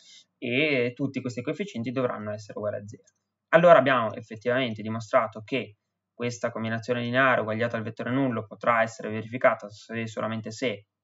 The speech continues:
tutti questi coefficienti sono nulli, e quindi abbiamo verificato che i vettori facenti parte di questo insieme B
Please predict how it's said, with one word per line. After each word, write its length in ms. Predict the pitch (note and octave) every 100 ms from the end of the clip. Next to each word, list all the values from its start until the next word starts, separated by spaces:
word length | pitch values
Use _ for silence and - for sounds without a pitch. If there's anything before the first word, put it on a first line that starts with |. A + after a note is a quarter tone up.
| _
tutti 360 | C#3 C#3 -
questi 400 | A2 B2 A#2 -
coefficienti 680 | A#2 A2 - A2+ B2+ A2+ G#2
sono 240 | G2+ C3 G#3+
nulli, 460 | C3 G#2 G#2+ D3+ _ _ _
e 120 | - A#2
quindi 200 | C#3+ A2+
abbiamo 280 | A2 A2
verificato 720 | G#2 A2 A2+ D4+ - - A#2+ -
che 400 | - A2+ G2+ - _ _ _ _
i 200 | C3 B2+
vettori 420 | G#2+ G#2 C#3 C3
facenti 380 | A2+ - A2 G#2+
parte 480 | A#2+ B2 A#2+ G#2 G#2
di 140 | -
questo 240 | - A2 G#2+
insieme 400 | G#2 A2+ D3+ E3
B 200 | A2+